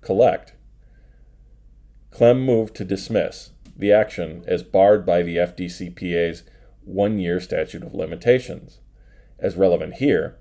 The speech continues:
Rutkiski argued for the application of a discovery rule to delay the beginning of the limitations period until the date that he knew or should have known of the alleged F D C P A violation.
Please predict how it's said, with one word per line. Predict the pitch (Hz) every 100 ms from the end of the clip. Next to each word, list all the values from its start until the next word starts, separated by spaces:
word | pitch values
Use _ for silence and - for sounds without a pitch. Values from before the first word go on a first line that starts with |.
| -
Rutkiski | 90 - 175 175 90
argued | 85 82 80 - -
for | - 104
the | 95
application | - - 107 - 101 - 90 87 -
of | - 87
a | 87
discovery | 87 90 87 - 107 104 107 82
rule | 82 82 78 - - - - -
to | 113
delay | 98 98 101 131
the | 123
beginning | 113 101 95 95 92
of | 90
the | 90
limitations | 85 85 - 110 90 87 -
period | - 82 80 80 - - -
until | 98 95 123
the | 120
date | - 101 101 -
that | 95 90
he | - 90
knew | 87 85 85 - - - _
or | 98 90
should | - 156 135
have | 95
known | 87 82 82
of | 82
the | 87
alleged | 82 85 - 85
F | 85
D | 87 85
C | - 87
P | 87 87
A | 85
violation. | 85 87 90 120 117 -